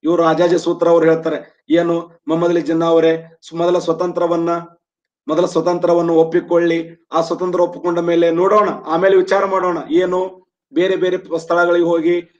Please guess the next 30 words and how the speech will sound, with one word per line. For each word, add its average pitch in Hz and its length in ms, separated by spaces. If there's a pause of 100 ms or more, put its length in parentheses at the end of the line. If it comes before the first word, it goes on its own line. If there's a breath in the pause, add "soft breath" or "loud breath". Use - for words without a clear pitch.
(200)
ಮುಸ್ಲಿಮರ, 180 440
ಆ, 165 400
ಏನು 170 180
ಮತದಾನದ, 165 480
ನೀವು 180 280
ಒಬ್ನೇ 202 240
ಅಲ್ಲ, 190 500 (280)
ಲಕ್ಷ 165 280
ಲಕ್ಷ 196 300
ಕೋಟಿ 196 380
ಮುಸಲ್ಮಾನರದಾರೆ, 175 960 (180)
ಅದರ 165 160
ನಾಯಕ 180 340
ನೀವು 180 160
ಒಬ್ನೇ 165 260
ಅಲ್ಲ." 165 500 (100)
ಈ 151 40
ಉದಾಹರಣೆ, 180 720 (100)
ಸಾಕಷ್ಟು 190 380
ಜನ 185 160
ಇದರ 185 240
ಹೋರಾಟದಲ್ಲಿ 180 540
ಪಾಲ್ಗೊಳ್ತಾ 175 520
ಇದ್ದಾರೆ. 170 680
ಅದಕ್ಕೆ 165 240
ನಿನ್ನ 180 180
ಮಾತು 185 280
final 170 340
ಆದ್ರೂ 165 240
ಕೂಡ 165 200